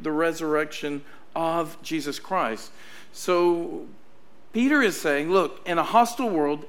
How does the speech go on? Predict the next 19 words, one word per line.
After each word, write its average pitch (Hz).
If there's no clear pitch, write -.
display 214
Jesus, 127
because 185
if 190
you 262
suffer, 202
you 190
won't 233
be 220
the 196
first 226
one. 165
Jesus 214
actually 147
suffered, 135
but 240
he 226
was 190
vindicated. 175